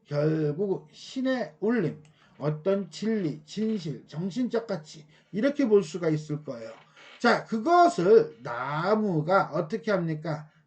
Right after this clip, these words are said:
증거한다는 거죠. 결국 노송은 지상계와 천상계를 동시에 존재하는, 연결하는 매개적 존재이다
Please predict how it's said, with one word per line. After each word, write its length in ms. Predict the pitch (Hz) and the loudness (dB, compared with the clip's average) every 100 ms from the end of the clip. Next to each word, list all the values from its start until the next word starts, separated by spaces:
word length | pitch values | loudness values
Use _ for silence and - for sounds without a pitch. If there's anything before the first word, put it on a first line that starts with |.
| _ | _
증거한다는 920 | - - 175 175 202 202 196 175 151 135 | -18 -6 -6 -4 -4 -4 -4 -4 -4 -6
거죠. 320 | 127 113 113 - _ _ _ _ _ _ _ _ _ _ _ _ _ _ _ _ | -10 -16 -20 -20 _ _ _ _ _ _ _ _ _ _ _ _ _ _ _ _
결국 520 | 143 202 202 233 135 | 6 8 6 2 0
노송은 1040 | 156 226 262 262 190 147 120 120 196 254 254 _ _ _ _ | 2 2 2 0 0 0 -2 -4 -4 -4 -6 _ _ _ _
지상계와 880 | - 202 254 269 247 190 131 123 _ _ _ | -12 -4 0 0 2 2 2 -4 _ _ _
천상계를 1040 | - 254 254 240 220 202 147 131 202 262 233 _ _ _ | -8 -4 -4 -2 -4 -2 -4 0 0 0 -4 _ _ _
동시에 800 | - 175 196 208 196 - 196 196 | -4 -2 -2 -4 -6 0 4 4
존재하는, 720 | 196 190 202 170 156 135 110 - _ _ - | 2 -4 -2 -2 -2 -2 -8 -18 _ _ -6
연결하는 840 | 135 151 190 190 185 165 170 247 - - _ | 0 0 0 0 0 0 0 -4 -6 -16 _
매개적 1120 | 131 127 123 120 120 147 131 127 226 254 - _ | -10 -8 -8 -8 -2 -2 -4 -4 -2 -2 -8 _
존재이다 840 | - 190 208 196 208 202 196 202 | -6 -4 -4 -2 0 0 -2 -6